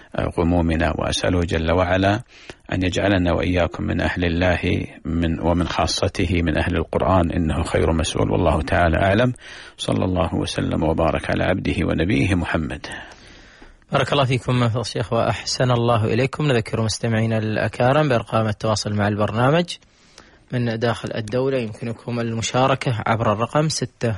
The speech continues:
Speaker 2: صفر صفر خمسة خمسة واحد ستة ثمانية ثمانية، أرسال النصية القصيرة ستة ستة ثمانية ثمانية،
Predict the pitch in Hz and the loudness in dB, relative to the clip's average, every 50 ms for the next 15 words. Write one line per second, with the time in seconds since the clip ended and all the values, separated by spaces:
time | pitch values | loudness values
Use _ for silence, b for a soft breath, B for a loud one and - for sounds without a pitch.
0 | - - - - 131 - 123 113 - - - - 147 147 - - 127 120 - - | -6 -8 -8 -8 -4 -2 -2 -2 -2 -4 -4 0 0 0 0 0 -2 -4 -4 -4
1 | 117 - - 135 135 - - 165 170 165 B B B B B B B B B B | -4 -2 0 0 0 0 0 0 0 0 B B B B B B B B B B
2 | B B B B B B - - - 127 127 123 120 - 110 - - - - 127 | B B B B B B -12 -4 0 2 2 4 4 2 2 0 0 -2 -4 -4
3 | - - 127 98 113 110 113 113 113 113 110 104 110 107 110 120 123 123 117 110 | -2 -2 -2 -2 0 0 2 2 2 2 0 0 0 0 2 2 2 2 2 0
4 | 101 - - - 110 107 107 101 104 101 - - 113 110 104 - - 107 - - | -2 -2 -2 0 0 0 2 0 0 -2 -2 -2 -2 -2 -2 -2 -2 -2 -2 0
5 | 135 147 156 147 - - 123 - - 113 - - 113 - - 107 - 110 110 113 | 2 2 2 2 0 -4 -6 -4 -4 -4 -4 -4 -6 -4 -4 -4 -2 0 2 2
6 | 113 110 110 110 101 - 107 113 127 135 147 147 151 165 175 | 2 2 2 0 0 0 0 2 4 4 4 4 2 2 0